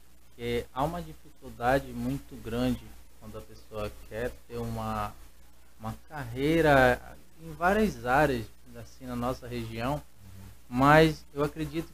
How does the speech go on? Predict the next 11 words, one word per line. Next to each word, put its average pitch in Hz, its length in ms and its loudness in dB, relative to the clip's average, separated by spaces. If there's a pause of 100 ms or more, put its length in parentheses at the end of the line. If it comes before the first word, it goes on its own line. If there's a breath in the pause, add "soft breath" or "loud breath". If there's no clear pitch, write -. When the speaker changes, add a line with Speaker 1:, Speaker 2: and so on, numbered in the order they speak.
Speaker 1:
que, 156 160 -4
assim, 143 360 -4
em 147 40 -6
especial 160 600 0
na 131 140 0
música, 135 640 -4 (680)
além 143 380 -4
de 190 140 -14 (140)
ter 147 120 0
a 139 40 2
dificuldade, 131 840 -2